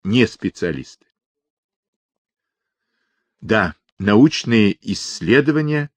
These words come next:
дополнительные эксперименты, опыты, выводы необходимы, и они будут продолжаться. Наши оппоненты довольно часто и сами себя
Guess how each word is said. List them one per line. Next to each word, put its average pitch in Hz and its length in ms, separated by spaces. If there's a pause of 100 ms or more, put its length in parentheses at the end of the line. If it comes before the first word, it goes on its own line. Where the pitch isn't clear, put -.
(320)
дополнительные 92 1000
эксперименты, 98 1040 (160)
опыты, 139 640 (200)
выводы 117 760 (160)
необходимы, 76 800 (380)
и 117 100
они 110 380
будут 107 480
продолжаться. - 800 (1700)
Наши 220 280
оппоненты 226 500
довольно 202 380
часто 156 560
и 123 200
сами 147 440
себя 110 640